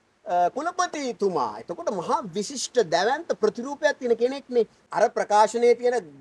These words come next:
ගතිය නැත්තම් ශක්තිය මකන්න නම් මෙහෙම කෙනෙක් දාන්න ඕනේ. දැන් එතකොට තමයි මිනිස්සු පිළිගන්නේ. දැන් මොකද වෙලා තියෙන්නේ? ඔබ හිතුවත් නැතත් ඔබ ජැක්සන්ටත් ඇන්දිලා, ඔබ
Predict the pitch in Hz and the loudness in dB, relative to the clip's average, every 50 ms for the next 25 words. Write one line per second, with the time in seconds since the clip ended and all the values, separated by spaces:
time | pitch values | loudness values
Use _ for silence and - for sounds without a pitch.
0 | 135 - - 170 170 - - 233 262 269 208 170 165 160 - 214 214 - - 190 | -20 -4 -2 -2 -2 -2 -4 0 2 2 2 2 0 -2 -4 -4 -4 -4 -4 -8
1 | 175 - _ _ 262 262 220 175 160 160 185 196 220 262 277 254 226 214 220 247 | -8 -8 _ _ -2 0 0 0 -2 -2 -4 -4 -4 -2 2 4 6 6 6 4
2 | 247 262 269 294 285 277 269 269 269 262 247 220 170 147 151 175 190 185 269 247 | 2 -2 -4 -6 -4 0 0 2 2 2 2 0 0 0 0 0 0 0 0 0
3 | 247 254 285 285 254 247 247 247 - 262 226 240 226 240 233 226 190 156 139 117 | 0 0 0 0 0 -2 -2 -4 -6 -8 -6 -4 0 4 6 6 6 4 0 -6
4 | 107 - _ _ _ _ 220 - 190 196 254 269 254 254 247 233 233 226 220 220 | -8 -12 _ _ _ _ 2 4 4 2 0 4 6 6 8 8 8 6 6 4
5 | 220 220 214 214 202 - _ _ _ _ - 233 247 302 262 247 262 - - 320 | 2 2 2 0 -4 -8 _ _ _ _ 2 4 6 6 4 4 2 -4 0 2
6 | 330 311 277 196 214 226 240 226 240 196 160 170 156 156 147 - _ _ - 220 | 2 2 2 2 0 -2 2 2 2 0 0 -2 -6 -8 -10 -12 _ _ 0 2
7 | 262 262 185 254 262 262 262 - - 349 349 339 320 294 247 - _ - 180 185 | 2 4 6 6 6 6 4 2 4 4 6 6 6 2 2 0 _ -6 -6 -4
8 | 170 170 165 160 156 147 143 - _ _ _ _ _ - 208 208 | -2 -2 0 2 2 2 0 -2 _ _ _ _ _ 2 4 6